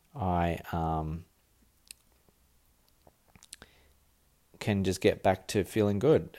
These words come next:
And I always feel good from a peaceful place. Okay, everything can, I can feel. I don't need to feel super happy.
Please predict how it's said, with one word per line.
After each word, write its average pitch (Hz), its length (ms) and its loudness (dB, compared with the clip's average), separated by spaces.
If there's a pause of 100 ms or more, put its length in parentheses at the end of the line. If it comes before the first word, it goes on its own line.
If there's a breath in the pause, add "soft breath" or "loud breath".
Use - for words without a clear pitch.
And 87 400 -4
I 95 140 4
always 104 300 4
feel - 180 0
good 92 500 4
from 92 180 -2
a 85 60 -2
peaceful 92 480 -4
place. - 640 -4 (260)
Okay, 82 220 -2
everything 92 360 0
can, - 320 -10 (160)
I 87 80 -2
can 82 200 -8
feel. 90 320 -6 (360 loud breath)
I - 40 -4
don't 107 140 4
need 104 140 2
to 98 80 2
feel 101 220 2
super 110 340 2
happy. 92 560 0